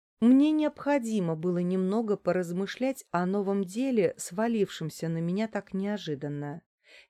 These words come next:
Итак, Татьяна Александровна, что у нас на повестке дня? Пропажа, нет, я бы даже сказала,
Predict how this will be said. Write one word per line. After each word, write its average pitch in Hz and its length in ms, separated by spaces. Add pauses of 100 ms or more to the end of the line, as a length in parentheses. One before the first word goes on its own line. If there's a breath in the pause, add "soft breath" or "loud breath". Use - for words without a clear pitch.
Итак, 160 640
Татьяна 247 640
Александровна, 151 1200
что - 360
у 277 140
нас 220 320
на 185 80
повестке 170 680
дня? 180 420 (640)
Пропажа, 165 840 (120)
нет, 165 320 (280)
я 190 240
бы 269 140
даже 214 340
сказала, 208 760